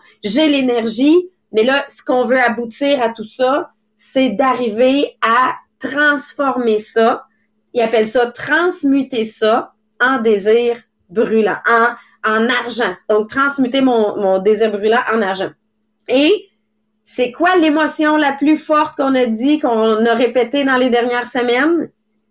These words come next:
c'est le sexe, parce que cette émotion-là, elle est reliée à la fois physique et psychologique.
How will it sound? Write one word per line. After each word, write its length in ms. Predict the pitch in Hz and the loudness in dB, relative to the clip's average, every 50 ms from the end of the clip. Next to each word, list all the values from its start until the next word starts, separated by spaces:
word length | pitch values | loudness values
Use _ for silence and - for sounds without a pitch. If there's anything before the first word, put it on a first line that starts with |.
| _ _ _ _ _ _ _ _ _ _ _ - | _ _ _ _ _ _ _ _ _ _ _ -6
c'est 140 | - - 202 | -2 0 2
le 140 | 226 247 254 | 2 2 2
sexe, 540 | 254 - 359 349 349 370 370 - - - - _ _ _ _ - | 2 2 2 2 0 0 -4 -8 -20 -20 -20 _ _ _ _ -14
parce 160 | 196 190 - | -14 -10 -4
que 120 | - 240 226 | -2 0 0
cette 220 | 226 247 240 247 | 2 0 0 2
émotion-là, 920 | 311 294 294 311 302 302 - 320 302 294 294 294 285 285 294 294 311 302 - | 2 2 2 2 2 0 0 0 0 2 2 2 2 4 4 2 2 0 0
elle 180 | 247 233 233 | 0 2 4
est 120 | 233 240 262 | 4 4 4
reliée 420 | 247 240 233 233 247 254 262 254 - 240 | 2 0 0 -2 -2 -2 -2 -2 -2 -2
à 40 | 233 | -2
la 120 | 214 208 | -2 -2
fois 280 | 208 - 254 240 226 226 | -4 -4 -4 -2 -2 -2
physique 840 | 220 - - - - 311 302 262 233 220 233 277 277 262 262 - - 214 - - _ _ _ _ _ _ | -4 -8 -6 0 2 2 2 2 0 -2 -4 -4 -4 -6 -6 -4 -4 -4 -4 -4 _ _ _ _ _ _
et 440 | - 294 302 311 311 311 285 - - _ _ _ _ _ _ _ | -2 0 2 4 4 2 2 0 -4 _ _ _ _ _ _ _
psychologique. 1040 | - - - - 262 - - 240 226 226 220 208 202 180 214 220 240 320 - - | -16 -10 -6 -4 -2 0 2 2 4 4 4 2 2 2 2 2 2 2 0 -4